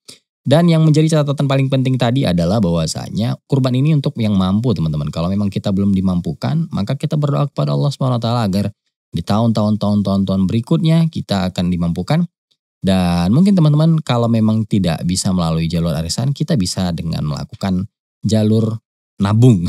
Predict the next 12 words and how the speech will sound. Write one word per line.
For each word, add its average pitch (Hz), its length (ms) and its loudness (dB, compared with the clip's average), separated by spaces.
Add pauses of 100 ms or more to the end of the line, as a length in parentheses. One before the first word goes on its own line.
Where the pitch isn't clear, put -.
(120)
<laughs> 80 220 -4
ya, 87 100 -4
teman-teman. 92 320 -4
Jadi 87 160 -2
setiap 90 280 -4
tahun, 90 280 -2
setiap - 320 -4
bulan 120 320 2
mungkin 120 300 0
bisa 110 340 0
kita 120 240 -4
sisihkan 123 480 -4